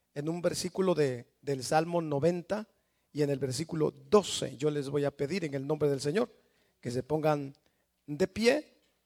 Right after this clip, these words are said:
y vamos a, a buscar el Salmo noventa y versículo doce. Y ahí tenemos el pensamiento de la palabra del Señor en esta oportunidad.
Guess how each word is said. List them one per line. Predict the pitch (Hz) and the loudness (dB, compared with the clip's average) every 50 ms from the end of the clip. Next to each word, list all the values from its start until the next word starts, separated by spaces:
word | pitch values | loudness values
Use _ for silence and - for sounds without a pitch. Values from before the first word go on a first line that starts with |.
| _ _ _ _ | _ _ _ _
y | - 147 | 2 4
vamos | 151 160 175 175 143 160 | 4 6 6 4 6 6
a, | 170 156 151 143 135 123 120 117 - _ _ _ _ _ _ _ _ _ _ _ _ _ _ - | 8 8 8 6 6 2 -2 -6 -12 _ _ _ _ _ _ _ _ _ _ _ _ _ _ -2
a | 139 143 | 0 0
buscar | 143 156 151 - - - 220 226 | 0 0 -4 0 4 6 6 6
el | 226 196 165 | 6 2 0
Salmo | - - 185 185 190 196 202 214 233 233 - _ _ _ _ _ _ _ _ _ _ _ _ | 4 4 4 4 4 4 0 -2 -2 -4 -10 _ _ _ _ _ _ _ _ _ _ _ _
noventa | - 139 147 151 165 170 160 196 226 233 233 - - - 240 247 - - _ _ _ _ | -8 -4 2 6 8 8 10 10 8 6 4 0 -2 -2 0 -2 -2 -8 _ _ _ _
y | - 170 | -4 0
versículo | 160 156 151 147 135 - 180 - - 180 175 170 - - _ _ - | 2 2 2 2 2 -2 -4 -2 0 2 4 2 2 0 _ _ -14
doce. | - 156 156 139 135 208 214 - - - - 294 254 - _ _ _ _ _ _ _ _ _ _ _ _ _ _ _ _ _ _ _ _ _ _ _ _ - | -10 -10 -2 6 8 8 8 8 4 2 2 0 -4 -6 _ _ _ _ _ _ _ _ _ _ _ _ _ _ _ _ _ _ _ _ _ _ _ _ -2
Y | 165 | 2
ahí | 175 190 220 | 2 2 4
tenemos | - 240 220 214 214 208 220 202 - - - - _ _ _ _ _ _ _ _ _ _ _ _ - | 2 2 2 2 2 2 0 -2 -2 -6 -8 -14 _ _ _ _ _ _ _ _ _ _ _ _ -4
el | 165 160 | -4 -2
pensamiento | - 180 165 143 160 160 175 196 226 240 220 - 226 190 190 180 - _ _ _ _ _ _ | 0 0 2 2 2 2 4 4 2 2 2 2 2 2 2 0 -6 _ _ _ _ _ _
de | - 147 | 0 2
la | 147 139 131 | 2 2 2
palabra | - 147 143 156 170 175 170 175 170 165 - - _ _ | 0 0 4 8 6 8 8 6 2 2 0 -6 _ _
del | - 143 156 147 | -2 0 0 0
Señor | 123 135 147 143 151 160 170 170 - 160 _ _ _ _ _ _ _ _ _ _ - | 0 -2 -2 0 2 2 2 2 0 -4 _ _ _ _ _ _ _ _ _ _ -6
en | 143 131 127 | -6 -2 -2
esta | 151 147 139 - 147 143 | -2 -4 -2 -2 -2 0
oportunidad. | 135 131 - 135 123 123 _ - 127 117 117 117 117 104 90 - | 0 -2 -2 -4 -6 -6 _ -8 -10 -8 -6 -8 -8 -8 -10 -16